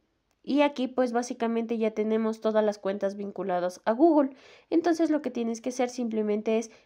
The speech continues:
elegir la cuenta pues por la cual tú deseas cambiar, ¿no? Por ejemplo esta. Y ahora pues... Mira, aquí ya nos da todas las aplicaciones que tienen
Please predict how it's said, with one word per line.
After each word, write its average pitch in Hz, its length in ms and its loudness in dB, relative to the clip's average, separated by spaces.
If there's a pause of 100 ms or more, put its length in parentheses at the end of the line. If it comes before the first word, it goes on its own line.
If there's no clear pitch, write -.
elegir 277 400 0
la 262 120 2
cuenta 233 440 0
pues 208 160 -4
por 202 200 -6
la 185 80 -2
cual 196 280 2
tú 196 160 -4
deseas 185 460 -6
cambiar, 165 360 -4
¿no? 202 260 -4 (260)
Por 226 100 -2
ejemplo 202 340 -2
esta. 254 360 -2 (720)
Y 233 180 -2
ahora 240 480 6 (100)
pues... 240 440 0 (840)
Mira, 214 240 2
aquí 202 180 -8
ya 202 120 2
nos 196 300 -6
da 202 400 4 (320)
todas 226 240 4
las 233 140 -2
aplicaciones 208 640 0
que 202 120 -6
tienen 202 400 -4